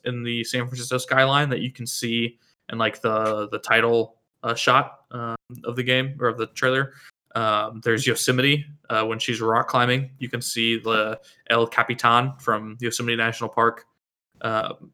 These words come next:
I'm so excited for that. It looks, looks awesome. Um, it was interesting because everyone, including myself, thought that, uh, it was going to be the launch game. Um, but one,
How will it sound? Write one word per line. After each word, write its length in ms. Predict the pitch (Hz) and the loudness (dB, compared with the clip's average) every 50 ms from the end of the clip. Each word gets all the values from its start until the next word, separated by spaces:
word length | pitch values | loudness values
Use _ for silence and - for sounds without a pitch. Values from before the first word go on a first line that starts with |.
| _ - | _ 0
I'm 220 | 117 120 120 117 | 2 2 2 0
so 240 | - - - 113 104 | 0 0 2 2 2
excited 320 | 101 - 117 107 104 98 | 2 0 -2 -4 -4 -4
for 120 | - - 110 | -6 -4 -2
that. 220 | 110 104 101 - - | -2 -2 -2 -2 -2
It 160 | 117 110 - | -2 -2 -2
looks, 460 | 110 110 - - - - - - - _ _ _ | -4 -6 -6 -8 -10 -10 -10 -12 -16 _ _ _
looks 200 | 120 117 113 - | -6 -4 -4 -2
awesome. 380 | 117 110 110 - 113 117 117 120 _ _ - | -2 -2 -2 -2 -6 -10 -12 -14 _ _ -4
Um, 400 | 127 123 120 117 113 107 107 123 - - - - _ _ _ _ _ _ _ _ _ _ _ - | 0 2 2 2 2 0 -4 -8 -18 -20 -20 -20 _ _ _ _ _ _ _ _ _ _ _ 4
it 60 | 127 | 4
was 120 | 131 131 131 | 4 4 4
interesting 520 | 147 180 185 - 226 - - 135 123 117 | 4 4 4 4 2 0 0 0 0 0
because 440 | 117 113 - 127 120 117 113 - - | 0 2 4 6 6 6 6 2 2
everyone, 580 | - 123 127 127 135 135 135 135 131 131 127 | 4 4 4 6 6 4 6 6 6 6 6
including 560 | 127 120 117 127 - - - - 147 131 131 120 | 4 2 0 -2 -8 -8 -2 2 4 4 4 4
myself, 580 | 110 104 - - 170 156 123 117 - - - | 2 0 4 6 6 8 8 6 4 -2 0
thought 360 | - 113 110 110 110 - 139 | 4 4 6 6 4 2 0
that, 480 | - 110 107 107 104 104 104 - - - - _ _ _ _ _ - | 2 4 4 6 4 4 2 -2 -10 -14 -14 _ _ _ _ _ -6
uh, 420 | 113 110 110 107 104 110 110 98 - | -4 -2 0 0 -2 -2 -6 -4 0
it 100 | - 135 | 0 2
was 220 | 123 123 120 120 123 | 2 0 -2 -2 0
going 240 | - 117 113 113 113 | 0 2 2 0 -2
to 60 | - | -2
be 520 | - 113 110 113 110 110 113 113 113 113 113 | -2 -2 -2 0 0 0 0 0 -2 -2 -4
the 100 | 113 110 | -6 -4
launch 320 | 110 110 113 123 120 - | 0 0 0 0 2 4
game. 280 | 151 151 165 175 170 - _ _ _ _ _ _ - | 4 4 4 4 0 -6 _ _ _ _ _ _ -4
Um, 500 | - 117 113 110 110 107 110 120 123 127 _ _ _ _ _ 139 - | -2 0 2 2 2 0 -2 -6 -14 -14 _ _ _ _ _ -4 2
but 380 | - 120 110 113 110 - - - _ _ _ - | 4 6 6 6 4 2 -6 -20 _ _ _ 4
one, 420 | 135 147 143 127 127 135 139 | 6 8 8 8 6 6 2